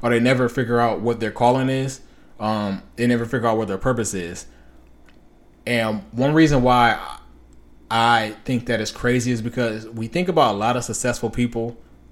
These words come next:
We think about a lot of people who have done well financially in their lives. And we think about just how much they've sacrificed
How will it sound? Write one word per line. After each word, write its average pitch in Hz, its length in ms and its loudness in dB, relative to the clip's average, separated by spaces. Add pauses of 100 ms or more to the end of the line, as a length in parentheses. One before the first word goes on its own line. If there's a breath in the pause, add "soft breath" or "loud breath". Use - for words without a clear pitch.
(340)
We 120 120 2
think 120 200 2
about 113 260 4
a 101 40 0
lot 110 180 2
of 117 60 -4
people 110 240 -2
who 113 240 -2
have 104 340 -4 (920)
done 117 380 0
well 113 220 2
financially 113 580 -2
in 117 80 0
their 110 120 -2
lives. 113 480 2 (440 soft breath)
And 120 160 0
we 120 80 2
think 143 200 0
about 120 440 2
just 107 320 -8
how 123 340 2
much 123 300 0
they've 113 280 -2
sacrificed - 920 -4